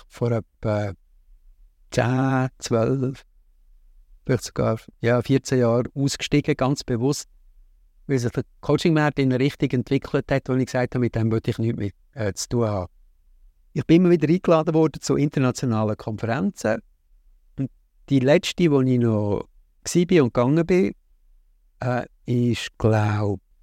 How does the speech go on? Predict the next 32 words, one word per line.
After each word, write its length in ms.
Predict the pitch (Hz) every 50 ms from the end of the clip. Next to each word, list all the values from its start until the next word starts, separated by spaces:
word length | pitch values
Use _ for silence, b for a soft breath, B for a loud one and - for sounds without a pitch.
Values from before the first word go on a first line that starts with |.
| - _
also 240 | - 107 110 - 165
ich 80 | -
glaub, 240 | - 131 127 123 -
in 140 | 123 123 117
Seoul 380 | - - 113 110 113 127 139
gsi, 220 | 131 - - - 117
ich 100 | - -
bin 100 | 127 120
nicht 120 | 123 -
ganz 240 | - 110 117 113 -
sicher. 300 | - 98 82 - - - - - _ _
Hm? 160 | - 139 190 262 - _ - - _ _ -
Und 800 | - 139 147 147 151 147 143 143 143 143 139 139 139 131 135 131 - - _ _ _ - -
ist 140 | - 135 123
eine 60 | 131
grosse 380 | 110 120 139 165 214 202 - 202
Konferenz 680 | - - 185 175 175 - 185 175 175 180 180 175 -
gsi 240 | - - 175 170 170
mit 240 | 156 143 123 - _
ganz 320 | - - 151 170 175 -
vielen 320 | - 160 156 151 147 143 135
Leuten 240 | 143 151 151 - _
so 520 | - - - 143 131 131 131 131 127 - - _ _ _ _ _ _ _ _ _
aus, 320 | - 135 127 120 - - 127
äh, 180 | - - - - 160
aus 140 | 151 131 113
dem 160 | - 113 110
asiatischen 640 | 110 113 - 117 117 131 143 - - 131 - - 120
Raum, 320 | 117 131 156 190 226 233 233 - - - _ _ _ -
wahrscheinlich 380 | - 104 113 117 - 127 123 -
an 220 | - 113 131 139
die 140 | 123 143 120